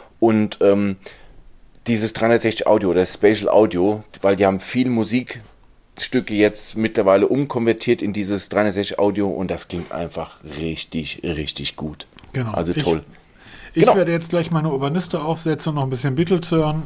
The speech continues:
Speaker 2: Ähm,
Speaker 1: Sehr gut.
Speaker 2: wünsch euch einen schönen Abend. Dir guten Hunger, Peter. Viertel nach acht.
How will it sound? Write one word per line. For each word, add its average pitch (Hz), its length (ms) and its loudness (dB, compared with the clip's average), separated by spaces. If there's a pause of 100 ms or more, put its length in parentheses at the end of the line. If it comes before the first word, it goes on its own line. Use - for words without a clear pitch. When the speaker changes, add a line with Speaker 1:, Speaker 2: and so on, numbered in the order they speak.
Speaker 2:
Ähm, 139 480 0 (640)
Speaker 1:
Sehr 82 240 -4
gut. 101 440 2
Speaker 2:
wünsch 180 300 4
euch 180 300 2
einen 160 240 0
schönen 180 320 -4
Abend. 170 300 0
Dir 185 120 6
guten 165 280 -2
Hunger, 165 200 0
Peter. 175 280 4
Viertel 160 220 -2
nach 139 140 -2
acht. 180 180 -4